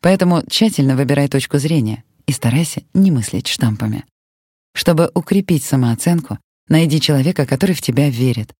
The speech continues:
и учись смотреть на себя его глазами. Ты увидишь лучшее в себе,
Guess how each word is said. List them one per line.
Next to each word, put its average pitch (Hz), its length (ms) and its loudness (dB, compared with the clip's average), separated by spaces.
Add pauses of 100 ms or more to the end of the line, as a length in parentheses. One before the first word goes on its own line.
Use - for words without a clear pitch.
(140)
и 196 120 6
учись 202 320 2
смотреть 156 420 0
на 143 80 2
себя 135 380 0 (100)
его 185 300 0
глазами. 117 540 -2 (420)
Ты 165 120 4
увидишь 160 520 2
лучшее 139 460 2
в 104 60 -4
себе, 107 320 -2